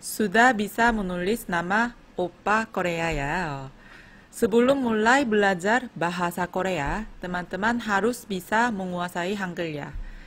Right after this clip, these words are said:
Kalau ada yang masih bingung, silakan nonton video lagi. Semuanya semangat belajar.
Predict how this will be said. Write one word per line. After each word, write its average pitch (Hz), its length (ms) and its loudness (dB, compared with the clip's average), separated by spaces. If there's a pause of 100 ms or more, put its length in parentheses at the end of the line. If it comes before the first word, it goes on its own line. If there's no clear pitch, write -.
(400)
Kalau 196 240 6
ada 202 400 6
yang 247 320 4
masih 202 320 -2
bingung, 190 560 0 (160)
silakan 202 560 2
nonton 214 480 -2
video 175 400 -2
lagi. 151 400 -6 (640)
Semuanya 220 640 2
semangat 220 400 2
belajar. 202 640 4